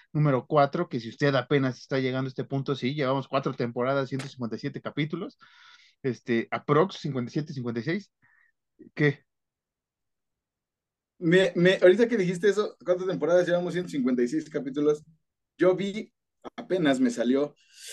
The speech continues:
Speaker 2: ay, provechito, güey, en Las Rocas. No, no es en Las Rocas, es este.
Speaker 1: No, pues tampoco es, es, es, es,
Speaker 2: Chulada,
Speaker 1: es,
Speaker 2: ¿eh?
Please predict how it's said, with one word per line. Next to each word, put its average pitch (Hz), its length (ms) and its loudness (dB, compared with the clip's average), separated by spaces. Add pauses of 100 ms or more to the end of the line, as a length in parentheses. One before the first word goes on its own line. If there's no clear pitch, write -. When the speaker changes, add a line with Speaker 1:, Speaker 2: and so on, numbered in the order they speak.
(100)
Speaker 2:
ay, 160 300 -2
provechito, 165 580 4
güey, 143 160 4
en 135 60 2
Las 131 120 2
Rocas. 156 540 -2
No, 170 160 -2
no 190 80 2
es 170 80 0
en 196 80 2
Las 139 100 4
Rocas, 165 280 0
es 160 240 -4
este. 139 280 -6 (1160)
Speaker 1:
No, 247 340 4
pues 185 140 2
tampoco 190 380 2
es, 269 80 0
es, 269 120 -4
es, 262 180 -4
es, 240 140 -2
Speaker 2:
Chulada, 254 360 0
Speaker 1:
es, - 80 -2
Speaker 2:
¿eh? - 200 0